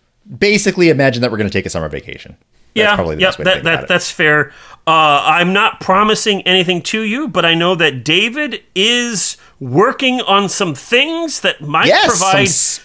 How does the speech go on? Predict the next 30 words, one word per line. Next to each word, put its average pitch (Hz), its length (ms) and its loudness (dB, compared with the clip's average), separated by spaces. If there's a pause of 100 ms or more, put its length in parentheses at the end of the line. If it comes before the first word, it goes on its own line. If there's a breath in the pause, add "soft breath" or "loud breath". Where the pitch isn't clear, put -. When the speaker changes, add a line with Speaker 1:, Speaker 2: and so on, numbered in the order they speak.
Speaker 2:
new 185 240 2
and 277 80 2
Speaker 1:
special 214 200 2
Speaker 2:
fresh - 340 0
Speaker 1:
things. - 100 -14
Speaker 2:
content 240 680 -2 (220 soft breath)
Speaker 1:
Yes. - 280 -2
Speaker 2:
for 262 180 4
the 254 180 -8
podcast 233 640 0
that 160 180 -2
is 147 300 -4 (160)
sec-, - 520 -4
tangential 156 680 -2
to 294 260 -6
the 302 80 -2
podcast, 226 580 0 (240 loud breath)
or 190 60 2
maybe 302 220 2
it's 254 120 -6
just - 160 -2
sitting 185 260 -2
next 226 240 0
to 240 120 -8
it. - 80 -2
I 151 100 2
don't 151 120 0
know. 170 300 0 (240 soft breath)
Who 208 120 0
knows? 160 320 0